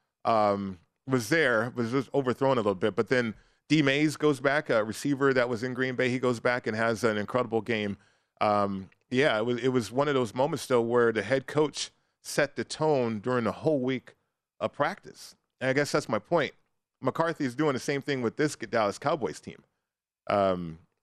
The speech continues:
so, I, obviously coming off a bye, obviously the expectation's very high because of,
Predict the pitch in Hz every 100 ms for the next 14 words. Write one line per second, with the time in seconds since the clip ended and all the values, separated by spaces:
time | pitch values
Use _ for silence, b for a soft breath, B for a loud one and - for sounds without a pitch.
0 | _ - 139 120 95 90 _ _ _ _
1 | 110 - 139 147 131 123 - 131 123 -
2 | 95 123 120 117 110 107 _ _ _ _
3 | _ _ _ - - 127 135 127 - 117
4 | 110 110 117 - 123 - 110 107 113 104
5 | 113 120 110 101 - _ _ _ - 117
6 | 127 110 104 107 101